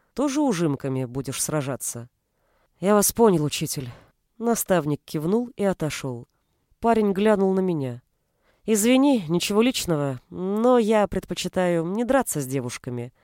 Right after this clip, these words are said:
Это одно из моих правил». Оскар вонзил свой клинок в землю и опёрся на него на манер трости.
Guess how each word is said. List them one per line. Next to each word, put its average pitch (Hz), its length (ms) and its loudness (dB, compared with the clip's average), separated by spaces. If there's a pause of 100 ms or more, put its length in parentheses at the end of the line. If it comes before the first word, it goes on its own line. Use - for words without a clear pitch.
(360)
Это 220 280 2
одно 165 260 2
из 135 140 -2
моих 139 240 -4
правил». 117 420 -6 (480)
Оскар 247 380 2
вонзил 190 440 2
свой 156 280 0
клинок 160 360 0
в 160 60 0
землю 220 500 2 (300)
и 269 80 -8
опёрся 196 540 0
на 165 80 2
него 156 400 2
на 156 100 0
манер 143 380 -2
трости. - 640 -8